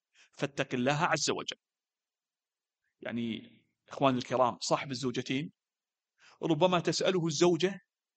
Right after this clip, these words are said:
الثانية أو الأولى: "ماذا فعلت؟" فلا تذكر لها الأمور الخاصة.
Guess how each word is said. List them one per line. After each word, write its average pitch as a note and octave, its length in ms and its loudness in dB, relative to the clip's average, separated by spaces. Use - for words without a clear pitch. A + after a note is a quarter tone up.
الثانية F3+ 380 2
أو D3+ 120 6
الأولى: B2 280 2
"ماذا F#3+ 220 6
فعلت؟" - 560 2
فلا D3+ 220 6
تذكر F3+ 320 0
لها D#3+ 140 4
الأمور D#3 300 2
الخاصة. - 420 -2